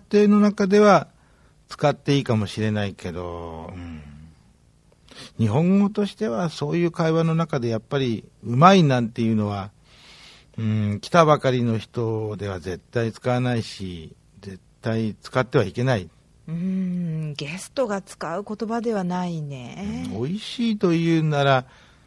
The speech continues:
Speaker 1: いいけど、うまいは。
Speaker 2: うーん、美味しいというのは、これは言い方にもよるね。「おいし-、美味しい」というふうに言うといいけど、普通にただ、
Speaker 1: <clears throat>
Speaker 2: 「美味しい」っ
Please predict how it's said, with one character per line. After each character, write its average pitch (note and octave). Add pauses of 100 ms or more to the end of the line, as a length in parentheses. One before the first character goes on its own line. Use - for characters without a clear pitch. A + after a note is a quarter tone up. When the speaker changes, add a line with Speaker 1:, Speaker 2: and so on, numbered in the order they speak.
(200)
Speaker 1:
い C3
い -
け A#2+
ど、 G#2+
う G#2
ま C3
い G#2
は。 - (520)
Speaker 2:
う E3+
ー -
ん、 A#3+
美 E3
味 G3+
し -
い D#4+
と C#4
い A#3
う A#3
の F#3
は、 F#3+ (480)
こ G3+
れ G#3
は G#3+
言 A3
い C4+
方 F#4
に F#4+
も A#3
よ D3+
る C#3
ね。 E3+ (880)
「お B3
い D#4+
し-、 - (200)
美 F#3
味 C#4+
し F4
い」 E3+ (320)
と G#3
い F#3+
う G3
ふ G#3
う G3+
に D#3+
言 E3+
う F3
と F3
い F#3
い F3
け D3
ど、 D3+ (380)
普 -
通 A3
に A#3+
た C4
だ、 F#3+
Speaker 1:
<clears throat> - (160)
Speaker 2:
「美 D#3
味 F#3+
し A#3
い」 -
っ -